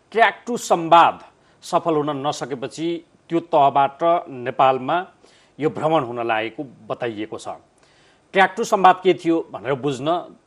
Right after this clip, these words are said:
चैत्रको पहिलो र दोस्रो साता लगालग नेकपा एमालेका नेता विष्णु पौडेल र नेकपा माओवादी केन्द्रका, सम्भवतः चैत्र एघार गते शुक्रबार,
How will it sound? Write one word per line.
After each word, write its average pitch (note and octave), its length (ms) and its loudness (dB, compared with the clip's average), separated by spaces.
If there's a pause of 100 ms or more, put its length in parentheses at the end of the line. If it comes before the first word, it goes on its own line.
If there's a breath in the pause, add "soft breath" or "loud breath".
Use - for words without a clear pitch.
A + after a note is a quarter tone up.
(260)
चैत्रको G3+ 640 0
पहिलो F#3 440 4
र G3+ 120 4
दोस्रो C#3+ 340 -4
साता A2 480 -8
लगालग E3 640 2 (1000 soft breath)
नेकपा F3 440 2
एमालेका D3 760 0
नेता C#3+ 360 -2
विष्णु A#2+ 340 -8
पौडेल D3 440 -4 (140)
र E3 480 2
नेकपा F#3+ 420 2
माओवादी D#3 440 2
केन्द्रका, C3+ 480 -4
सम्भवतः C#3+ 500 -6
चैत्र C#3+ 360 -8
एघार D3 400 2
गते C#3 220 -6
शुक्रबार, B2+ 640 -4